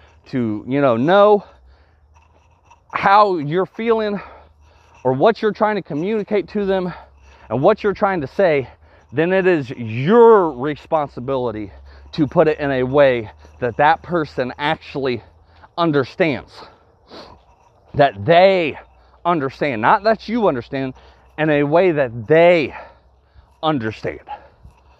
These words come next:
So, are, are, are, are you getting that? Are you understanding that I, did I explain that good enough?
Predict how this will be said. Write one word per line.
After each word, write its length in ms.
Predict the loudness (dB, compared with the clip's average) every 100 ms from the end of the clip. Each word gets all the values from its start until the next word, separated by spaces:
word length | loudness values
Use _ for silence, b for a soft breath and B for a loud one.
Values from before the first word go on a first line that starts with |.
| b b b
So, 440 | -2 0 0 -2 _ _ _ _ _ _ _ _ _ _ _ _ _ _ _ _ -20 B B B _ _ b b b b b b 0
are, 140 | 4
are, 200 | 4 4
are, 180 | 2 -2 -2
are 120 | -4
you 180 | -4 -6
getting 360 | -4 -2 -2 -4
that? 540 | -6 -8 -12 -20 -10
Are 100 | -4
you 200 | -2 0
understanding 580 | 0 0 -4 -4 -4 -2
that 120 | 0
I, 140 | 0 -2
did 240 | -4 -2
I 80 | -2
explain 480 | -4 -8 -4 -2 0
that 180 | -2 -2
good 160 | -2
enough? 360 | -2 0 -2